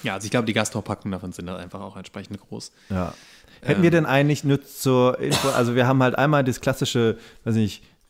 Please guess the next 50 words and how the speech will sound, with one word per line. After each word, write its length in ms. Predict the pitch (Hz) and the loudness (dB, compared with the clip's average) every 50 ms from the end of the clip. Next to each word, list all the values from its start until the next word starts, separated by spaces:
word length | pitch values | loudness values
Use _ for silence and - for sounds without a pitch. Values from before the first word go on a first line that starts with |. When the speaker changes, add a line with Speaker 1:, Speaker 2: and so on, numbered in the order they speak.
| _ - - - | _ -20 -8 -2
Speaker 2:
Gasfeld 580 | - 131 147 - - - - 180 180 190 196 196 | 0 0 0 0 -2 0 2 2 2 2 2 0
oder 200 | 156 160 160 160 | -2 -2 -2 -2
was, 160 | 185 196 180 - | -2 -2 -4 -4
so 80 | 127 | -6
zwei, 520 | 107 - - 131 123 127 131 135 131 131 123 | -8 -6 -2 0 0 2 2 0 0 -2 -6
Speaker 1:
Mhm. 240 | - 113 113 147 160 - | -6 -6 -4 -4 -4 -2
Speaker 2:
oder 180 | 123 120 113 | 0 0 0
brauchen 280 | 101 101 110 107 113 120 | 0 0 -2 -2 -2 -2
wir 80 | 104 | -2
vier 320 | 90 - - - - 160 160 | -2 -4 -8 -4 -2 -2 -2
Kochstellen? 500 | - - 165 - - - - 147 135 117 | -2 -2 -4 -4 -4 -4 -2 -2 0 0
Ich 100 | 104 87 | 0 0
weiß 220 | 90 90 90 87 87 | 0 -2 -2 -2 -2
nicht, 160 | 90 90 - | -4 -6 -8
ich 60 | - | -8
glaube 260 | - 90 - - - - - - - - - - | -10 -10 -8 -10 -12 -12 -14 -14 -14 -14 -14 -14
zwei, 380 | - - - 85 85 90 87 | -12 -6 -4 -4 -2 -2 -2
oder? 240 | 98 101 110 117 113 | -4 -4 -4 -4 -4
Speaker 1:
Ja. 320 | 101 95 95 90 87 98 98 | -8 -10 -10 -8 -6 -4 -2
Speaker 2:
Wie 120 | 101 101 95 | -2 -4 -4
sie-, 60 | 90 - - - - - - - | -6 -10 -16 -20 -20 -14 -8 -4
und 120 | 117 113 | 0 2
dann 120 | 123 120 | 4 4
halt 160 | 127 131 131 123 | 4 4 4 2
diese 200 | 120 113 127 - | 0 0 -2 -2
kleine 420 | - - 131 120 123 123 123 120 | 0 2 2 2 4 4 2 0
Platte, 480 | 120 - - 127 120 131 - - 202 175 | 0 0 2 2 2 2 2 2 2 2
einfach 180 | 143 127 - 139 | 2 0 0 0
diese 140 | 127 117 123 | 0 2 2
Speaker 1:
Mhm, 40 | 160 | 2
Speaker 2:
Metallplatte, 560 | 117 113 - 127 127 135 190 - 151 147 117 127 | 2 2 0 0 0 0 0 0 0 0 0 0
Speaker 1:
mhm, 60 | 120 | 0
Speaker 2:
wo 60 | 120 | 2
man 120 | 117 113 104 | 2 2 2
grillt 400 | 98 101 120 156 190 277 - - - - - - - - - | 2 2 2 2 2 0 -2 -8 -18 -20 -20 -20 -20 -8 -4
und 160 | - 143 139 | 0 2 2
dann 120 | 147 135 131 | 4 4 4
halt 260 | 131 135 131 - - | 4 2 2 2 2
eine, 640 | 113 117 127 135 139 135 131 127 127 123 123 123 - - | 2 2 4 4 4 4 4 4 4 2 0 -2 -4 -6
eine 380 | - 107 117 117 117 117 117 | -2 0 0 2 2 2 0
Frittierfläche, 880 | 113 - - 123 - - - 120 104 - - - - - 90 85 - 85 | 0 -2 -2 -4 -2 0 2 2 2 0 -4 -10 -6 -6 -6 -4 -4 -4
oder? 200 | - 107 127 131 | -2 -2 -2 0
Speaker 1:
Ja. 220 | 135 127 131 156 - - - - - _ - - | 0 0 0 -2 -6 -12 -20 -20 -20 _ -8 -4
Speaker 2:
Und 140 | 120 110 - | -2 2 2
dann 100 | 123 123 | 2 2
eine 200 | 123 123 123 113 | 2 2 0 0
Freifläche, 520 | - - 127 143 147 - 160 139 143 131 | 0 0 0 2 2 2 2 2 2 2
wo 120 | 127 135 123 | 2 0 0
Peter 300 | - - 131 127 123 117 | 2 2 2 4 4 4
halt 240 | 113 113 117 113 | 4 2 2 0